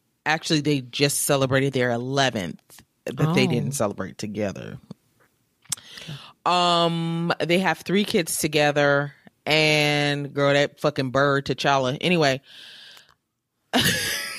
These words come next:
Speaker 2: That was the weirdest little pet.
Speaker 1: It was weird.
Speaker 2: Black people don't typically have birds as pets. Birds are
Speaker 1: She's
Speaker 2: loud.
Speaker 1: She's strange to me, sis.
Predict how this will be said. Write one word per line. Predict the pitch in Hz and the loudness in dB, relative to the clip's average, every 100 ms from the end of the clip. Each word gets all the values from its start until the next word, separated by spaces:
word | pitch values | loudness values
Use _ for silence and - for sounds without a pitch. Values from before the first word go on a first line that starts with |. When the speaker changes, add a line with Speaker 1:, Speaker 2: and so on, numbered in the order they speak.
| - - - - 170 170 - - - | -14 -14 -16 -14 -12 -12 -16 -18 -4
Speaker 2:
That | 196 208 | 0 0
was | 165 | 0
the | 147 | 0
weirdest | 139 143 151 147 | 2 2 2 0
little | 147 131 | -2 -4
pet. | - 135 143 - - - - - 571 | -2 0 0 -2 -14 -14 -14 -10 0
Speaker 1:
It | 415 | 2
was | 277 131 | 2 0
weird. | 127 117 113 | -2 -2 -2
Speaker 2:
Black | 233 330 | -2 0
people | 330 233 | 0 2
don't | 185 180 | 2 2
typically | - 170 156 151 | -2 -4 -2 0
have | 151 151 139 139 | 2 2 0 0
birds | 120 113 113 - 143 - | 2 2 -2 -8 -10 -6
as | - | -6
pets. | - - 170 - - - - _ _ | -2 -2 -4 -10 -12 -12 -12 _ _
Birds | - 302 415 349 | -2 0 0 0
are | 285 | 0
Speaker 1:
She's | 143 | 0
Speaker 2:
loud. | 147 143 143 143 131 127 120 165 - - - | 0 0 2 2 2 0 -6 -10 -14 -20 -8
Speaker 1:
She's | - 269 277 285 | -2 2 2 2
strange | - 208 175 160 - | 0 2 2 0 -4
to | 147 | -4
me, | 120 | -4
sis. | - 110 - - - | -4 -6 -8 -12 -12